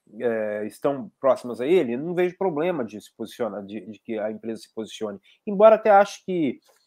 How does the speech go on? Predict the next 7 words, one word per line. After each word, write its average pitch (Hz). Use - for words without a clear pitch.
eticamente 147
é 156
um 143
pouco 143
ruim, 147
porque -
depois, 147